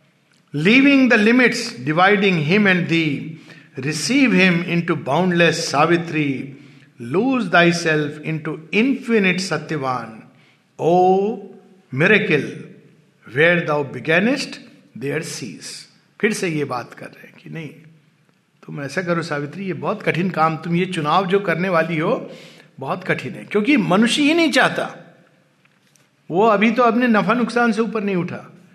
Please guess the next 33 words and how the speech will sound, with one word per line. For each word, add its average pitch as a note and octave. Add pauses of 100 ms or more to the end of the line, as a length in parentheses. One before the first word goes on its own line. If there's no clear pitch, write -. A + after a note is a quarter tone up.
(540)
तो C4+
बेटर E3
यही A3+
है C4
कि C#4+
now G#3
this G3+
shows C4+
the C#4+
enormity C#4+
and C#4
the A#3
difficulty G3+
of E3
the C#3+
work। A#2 (560)
ये G3
एक G3+
दिन B3+
में C4+
होने G#3
वाली B3+
चीज A#3+
नहीं A#3+
है, F3
ये E3
टाइम G#3+
लगेगा, D#3
लेकिन F#3
उस G3
मूलभूत B3
रूप A#3+
में C#4